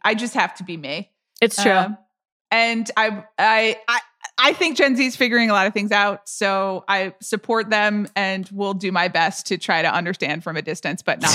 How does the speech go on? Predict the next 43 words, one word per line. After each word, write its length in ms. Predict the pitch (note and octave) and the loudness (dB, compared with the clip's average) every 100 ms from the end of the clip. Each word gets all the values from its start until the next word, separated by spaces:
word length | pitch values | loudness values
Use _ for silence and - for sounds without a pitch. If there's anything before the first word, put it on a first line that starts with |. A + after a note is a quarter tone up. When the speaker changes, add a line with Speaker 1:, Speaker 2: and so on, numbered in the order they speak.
| - | 0
Speaker 1:
if 80 | |
it 80 | - | -2
involves 280 | E3 D#3 F#3 | -6 -6 -2
downloading 400 | F3 F3 F3 F3+ | 0 0 0 0
TikTok. 400 | G#3 A3+ G#3+ F#3 | 0 2 2 2
I'm 120 | - F#3+ | 0 -6
sorry, 280 | F3 D#3+ | -4 -6
guys. 360 | C#3+ A#2+ A#3+ - | -6 -4 -4 -4
It's 200 | G#3+ F#3+ - | -6 -6 -4
just, 220 | G3+ - | -4 -2
like, 140 | F#3 G3 - - | -4 -6 -16 -12
too 160 | - A#3+ | -2 0
much 140 | G3+ | 0
stimuli 500 | G3 - F#3 E3 E3+ F3+ | -2 -4 -2 0 0 -2
for, 380 | - F3 E3 - - F#3+ | -4 -4 -6 -10 -18 -12
for 220 | - G3 | -6 -4
old 220 | G3 F#3+ | -2 -4
Amanda. 440 | F3 E3 E3 F3+ - _ _ _ _ _ _ - | -4 -8 -6 -8 -8 _ _ _ _ _ _ 0
Speaker 2:
Um, 300 | C4 C4 B3+ | 2 4 2
before 260 | C4+ D#4 C4 | 0 0 0
we 80 | C#4 | 2
move 140 | C#4 | 2
on 120 | C#4+ | 0
from 100 | C#4 | 0
the 80 | C#4+ | -2
Golden 260 | B3+ A#3+ A#3+ | 0 0 0
Globes, 300 | A3 G#3 G#3 | 0 0 -2
we 60 | |
just 120 | G#3 A#3+ | -6 -2
have 140 | G#3 | -2
to 100 | G#3+ | -2
mention 320 | F#3+ G3 G#3 | -4 -4 -4
Jodie 320 | G3 G3 F#3+ | -2 -2 -2
Foster 400 | G3 F3+ G3 A3+ | -2 -4 -2 -4
shouting 320 | A#3+ G3+ F3+ F#3+ | -2 -2 0 -2
at 140 | F#3+ | -2
Aaron 180 | F3+ E3+ | -4 -4
Rodgers. 440 | E3+ F#3 C#4+ G4+ C#4+ | -4 -4 -2 2 6
Speaker 1:
Oh, 80 | |
yeah. 160 | D4+ D#4 A#4 - | 6 6 4 2
Speaker 2:
What 40 | |
Speaker 1:
<laughs> 0 | |
I 40 | C4+ | -2